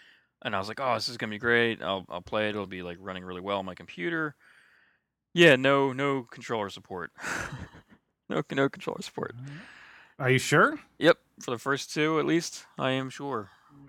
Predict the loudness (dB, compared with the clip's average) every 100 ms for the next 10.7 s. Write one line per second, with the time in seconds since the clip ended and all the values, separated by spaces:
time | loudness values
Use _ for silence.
0 | _ -16 -12 -10 -10 -12 -18 -12 -12 -8
1 | -4 -4 -6 -14 -12 -6 -2 2 2 0
2 | -4 0 0 -2 -16 -20 -20 _ -4 2
3 | 4 2 0 -8 -6 -6 -8 -6 -6 -6
4 | -6 -8 -8 -10 -14 _ _ _ _ _
5 | _ -16 -12 -12 -14 -16 _ -10 -4 -2
6 | -2 -4 -10 _ _ _ -12 -8 -4 -4
7 | -2 -4 -4 _ -20 -20 -20 _ 0 2
8 | 2 -2 -4 -4 -6 -4 -2 -2 -4 -2
9 | 0 0 -4 -6 -8 -8 -10 -10 -10 -16
10 | -14 -8 -4 -4 -4 -10